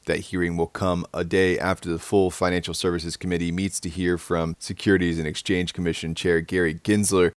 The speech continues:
The bill has apparently been making the rounds with lawmakers since last fall. Well, auction giant Sotheby's is relaunching its Glitch digital art sale after facing a backlash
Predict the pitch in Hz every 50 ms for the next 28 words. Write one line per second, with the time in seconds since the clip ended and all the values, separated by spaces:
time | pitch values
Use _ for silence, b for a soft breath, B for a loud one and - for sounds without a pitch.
0 | _ _ 101 87 101 104 104 101 92 98 98 95 92 92 87 - - _ - 92
1 | - - 110 107 101 101 95 90 90 87 90 87 92 90 - 95 90 85 85 82
2 | 90 92 95 95 92 92 90 87 85 82 - 82 85 90 104 113 107 87 82 -
3 | 82 78 78 - - - - _ - - 90 85 78 - - 78 78 71 73 -
4 | - - - 98 98 98 87 - - - - - _ _ _ _ - - - -
5 | 104 104 104 - - 110 95 92 87 82 98 95 95 95 92 90 - - - -
6 | 104 98 101 92 95 95 87 - - - 95 95 95 92 82 90 98 90 90 87
7 | 92 95 90 - - 95 90 87 85 82 - - - - 98 95 85 - - -
8 | 98 90 90 87 85 80 - - 87 92 87 - - - 92 90 87 90 82 -
9 | 87 90 82 - 87 - - 98 92 90 - - 78 69 - - 87 90 98 98
10 | - - 95 87 87 90 90 - - -